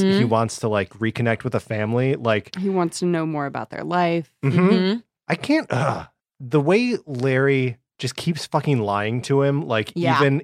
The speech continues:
Speaker 1: even as Dan, like,
Speaker 3: And pushing
Speaker 1: exposes
Speaker 3: his
Speaker 1: the
Speaker 3: own life
Speaker 1: Yeah.
Speaker 3: on Dan.
Speaker 2: Yes. Oh my God. Yeah, and, like,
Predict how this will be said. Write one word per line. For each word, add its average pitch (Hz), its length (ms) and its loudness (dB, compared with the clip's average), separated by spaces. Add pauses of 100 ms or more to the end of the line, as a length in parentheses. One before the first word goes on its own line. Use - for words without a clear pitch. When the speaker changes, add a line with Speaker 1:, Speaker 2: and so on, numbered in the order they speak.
(100)
Speaker 1:
even 127 300 0
as 113 280 0
Dan, 104 320 -4
like, 104 160 -2
Speaker 3:
And - 140 0
pushing 220 140 2 (260)
Speaker 1:
exposes 208 80 2 (100)
Speaker 3:
his 190 140 4
Speaker 1:
the 151 160 0
Speaker 3:
own 165 360 2
life 147 360 -2 (140)
Speaker 1:
Yeah. 165 380 4
Speaker 3:
on 185 60 0
Dan. - 0 -
Speaker 2:
Yes. 190 680 2 (520)
Oh 214 180 6
my 185 360 2 (160)
God. 147 540 2 (120)
Yeah, 277 220 4
and, 320 200 2
like, 302 200 2